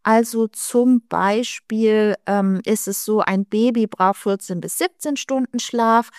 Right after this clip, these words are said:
ein Senior vielleicht nur noch sieben bis acht Stunden.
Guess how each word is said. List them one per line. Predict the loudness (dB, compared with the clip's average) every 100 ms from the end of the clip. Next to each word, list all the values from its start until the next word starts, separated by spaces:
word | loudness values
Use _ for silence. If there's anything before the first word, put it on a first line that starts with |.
| -20 -8
ein | 0 2 4 4 2 0
Senior | 0 4 6 6 4 4 0
vielleicht | -2 -2 0 0 -4 -6
nur | -4
noch | -4 -4
sieben | -8 -6 -4 -6
bis | -6 -4
acht | -4 -4 -8
Stunden. | -8 -6 -8